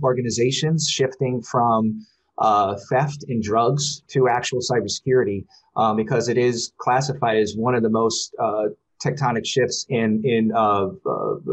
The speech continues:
financial, uh, markets with regards to, to criminality. So we have to start looking at that very seriously. Um, it's not only the state-sponsored agencies that are doing it, uh, it's, it's criminal enterprises and criminal organizations that are looking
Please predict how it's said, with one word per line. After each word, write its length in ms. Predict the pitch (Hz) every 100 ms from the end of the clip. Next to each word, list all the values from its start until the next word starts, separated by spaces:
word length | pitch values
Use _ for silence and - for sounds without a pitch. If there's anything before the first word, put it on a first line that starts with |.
| 55 -
financial, 580 | 127 120 139 143 110 92 - _ - - -
uh, 140 | 104
markets 480 | 107 110 113 107 -
with 120 | 113 120
regards 480 | 110 113 110 -
to, 320 | - 113 104 104
to 260 | - 113 104
criminality. 640 | - 113 110 214 147 90
So 360 | - - 120 120
we 200 | 117 127
have 200 | 139 147
to 60 | 139
start 280 | - 131
looking 260 | 135 147 139
at 140 | 110 117
that 260 | 113 104
very 180 | 120 110
seriously. 640 | - 123 120 117 101 98 - _ _ -
Um, 220 | 120 117
it's 160 | 113 143
not 140 | 131
only 180 | 127 120
the 60 | 110
state-sponsored 600 | - 107 - 107 101 101
agencies 500 | 117 117 98 104 87
that 140 | 95
are 60 | 92
doing 360 | 98 98 98
it, 180 | 98 95 - - -
uh, 260 | 104 101 101
it's, 260 | 113 104 -
it's 140 | 117
criminal 360 | - 120 110 107
enterprises 560 | 110 - 107 101 95
and 80 | 101
criminal 340 | - 113 107 104
organizations 800 | 101 101 90 101 110 - 98 90
that 120 | 101
are 120 | 95
looking 420 | 98 110 107 101